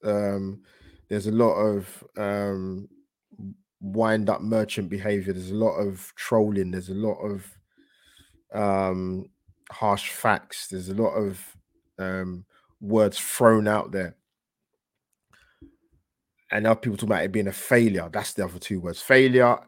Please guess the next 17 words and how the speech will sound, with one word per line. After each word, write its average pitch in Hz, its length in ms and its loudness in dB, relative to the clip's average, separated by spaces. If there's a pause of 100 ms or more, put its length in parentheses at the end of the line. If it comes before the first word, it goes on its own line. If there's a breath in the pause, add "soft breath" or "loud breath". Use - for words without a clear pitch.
and, 101 720 -4 (160)
um, 95 720 -6 (180)
bottle 101 360 0
jobs 90 360 -6
are 95 60 -6
the 90 80 -10
two 101 300 -6
main 95 360 -4
words 95 500 -6 (540)
that 82 80 -6
I've, 92 300 -2
I've, 92 220 -8 (100)
I've - 160 -4
heard 98 260 2
over 95 220 -2
recent 98 420 -6
weeks. - 460 -10